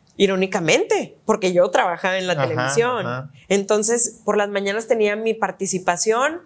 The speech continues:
Speaker 1: y fuera de ahí me desconectaba.
Speaker 2: Claro.
Speaker 1: Aproveché mucho tiempo con mi pequeña, todo marchaba bien, ¿no? Dentro de, del cambio que todos empezábamos a tener.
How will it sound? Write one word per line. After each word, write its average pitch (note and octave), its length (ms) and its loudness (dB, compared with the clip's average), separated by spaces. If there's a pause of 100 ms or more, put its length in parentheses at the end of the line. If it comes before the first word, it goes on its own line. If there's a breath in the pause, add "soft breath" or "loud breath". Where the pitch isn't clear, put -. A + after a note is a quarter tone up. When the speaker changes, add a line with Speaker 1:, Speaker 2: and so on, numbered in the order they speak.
(140)
Speaker 1:
y G#3 100 0
fuera A#3+ 260 2
de C4 100 2
ahí C4 420 -2
me G#3+ 140 2
desconectaba. D#3 720 0
Speaker 2:
Claro. G#2+ 260 -4 (680 soft breath)
Speaker 1:
Aproveché G#3 480 0
mucho F#3 300 0
tiempo E3 260 -2
con E3+ 160 2
mi E3+ 120 -4
pequeña, G#3+ 1200 -2 (800 loud breath)
todo C4 560 0 (240)
marchaba A3+ 540 2
bien, E3 340 0
¿no? F3+ 220 0
Dentro F#3+ 360 0
de, E3 320 0
del D#3+ 460 -2
cambio G3 420 0
que F#3+ 120 -2
todos F#3 360 0
empezábamos F3 600 -2
a D#3+ 80 -6
tener. E3+ 420 -2